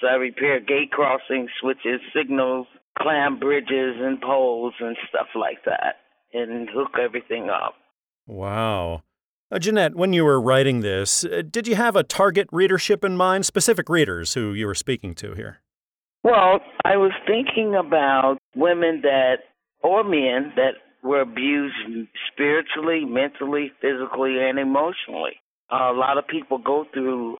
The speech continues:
Speaker 1: a lot of challenges in their lives, so I was trying to gear toward anyone that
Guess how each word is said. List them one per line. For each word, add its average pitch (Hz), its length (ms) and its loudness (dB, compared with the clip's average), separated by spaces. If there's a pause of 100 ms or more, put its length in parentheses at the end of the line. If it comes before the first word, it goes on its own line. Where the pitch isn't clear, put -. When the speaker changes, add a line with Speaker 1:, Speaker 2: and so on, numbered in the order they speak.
Speaker 1:
a 123 60 -4
lot 131 220 0
of 127 100 -2 (180)
challenges 139 540 -4
in 110 160 -4
their 90 140 -2
lives, 58 420 -2 (140)
so 110 220 -4 (280)
I - 140 -2
was 147 80 -2 (100)
trying 214 240 -2
to 277 80 -6
gear 135 460 0 (180)
toward 120 400 2
anyone 135 760 0
that 120 260 0